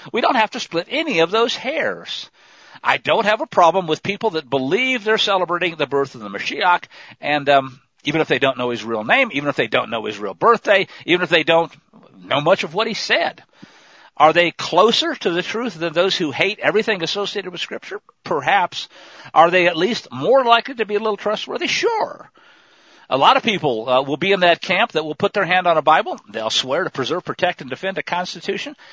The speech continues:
and they would be willing to die for it. Those are the kind of people that I, I want on my team. If the opportunity arises to talk about some serious scriptural stuff,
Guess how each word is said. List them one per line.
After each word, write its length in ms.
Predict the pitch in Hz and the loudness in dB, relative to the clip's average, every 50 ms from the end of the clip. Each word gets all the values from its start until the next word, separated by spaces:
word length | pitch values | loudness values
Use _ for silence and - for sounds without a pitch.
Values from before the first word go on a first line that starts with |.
| - - | -18 -8
and 360 | - 139 151 170 175 175 - - _ _ _ _ _ _ _ _ _ _ | -2 0 0 0 0 -2 -8 -18 _ _ _ _ _ _ _ _ _ _
they 120 | - 101 | -8 -8
would 140 | 107 123 143 | -6 -6 -8
be 120 | 151 180 | -8 -8
willing 220 | 190 202 220 220 214 | -6 -6 -8 -8 -10
to 80 | 233 | -6
die 220 | 220 247 233 247 240 | -2 -2 -2 -2 -4
for 240 | - - - - - | -8 -12 -16 -16 -16
it. 160 | - - - _ _ _ _ _ - - - - | -20 -20 -20 _ _ _ _ _ -20 -20 -16 -8
Those 220 | - 127 160 180 196 | -4 -2 -2 -2 -2
are 60 | 254 | -4
the 100 | 247 254 | -6 -4
kind 220 | - 214 190 180 | 0 2 2 2
of 60 | 180 - | 2 0
people 260 | 180 165 160 180 160 | -4 -4 -4 -2 -2
that 140 | 143 127 131 | 0 0 2
I, 220 | 131 131 131 131 | 2 2 2 0
I 160 | - - 127 | 0 -2 -2
want 260 | 127 113 127 165 185 | -2 0 2 4 6
on 120 | 185 185 180 | 6 4 4
my 160 | 175 170 170 | 2 -2 -2
team. 420 | - - - 165 120 85 78 160 - - - - | -2 -4 -8 -8 -8 -10 -12 -18 -20 -20 -18 -10
If 160 | - 131 127 - | -6 -6 -6 -4
the 160 | 143 139 - | -6 -4 0
opportunity 680 | 139 160 185 - 226 - - 220 214 202 202 208 202 156 | 2 2 2 2 0 -8 -6 -6 -6 -4 -4 -4 -4 -4
arises 680 | 135 123 117 123 147 190 247 240 202 - 269 220 - | -4 -2 0 2 2 2 2 0 -2 -6 -8 -10 -12
to 60 | - - | -12 -8
talk 260 | - 143 143 147 - | -4 -2 -2 -2 0
about 220 | 143 139 135 123 | 0 0 0 0
some 180 | - - 110 98 | -2 -8 -10 -6
serious 480 | - - - 175 175 180 185 185 175 | -6 -4 -4 -2 -2 -2 -2 -2 -2
scriptural 600 | - - - - - 196 214 - - - 285 240 | -4 -6 -6 -6 -4 -4 -4 -4 -4 -6 -4 -4
stuff, 360 | - - - - 349 - - | -4 -2 -2 -2 -2 -2 -6